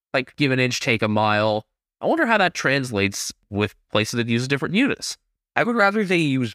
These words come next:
Speaker 2: biblical units like cubits.
Speaker 1: Oh,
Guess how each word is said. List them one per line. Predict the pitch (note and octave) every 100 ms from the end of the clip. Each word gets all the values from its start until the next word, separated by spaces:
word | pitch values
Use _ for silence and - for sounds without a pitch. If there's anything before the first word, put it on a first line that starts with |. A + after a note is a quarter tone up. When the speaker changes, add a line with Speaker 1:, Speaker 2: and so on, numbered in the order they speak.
| _ -
Speaker 2:
biblical | G2+ F#2+ G#2+ - C#3
units | C#3+ D3 E3 F3+ -
like | F#2 _ -
cubits. | - G2+ A#2 D3 _ - - _ _ _ _ -
Speaker 1:
Oh, | A3+ D3+ D#2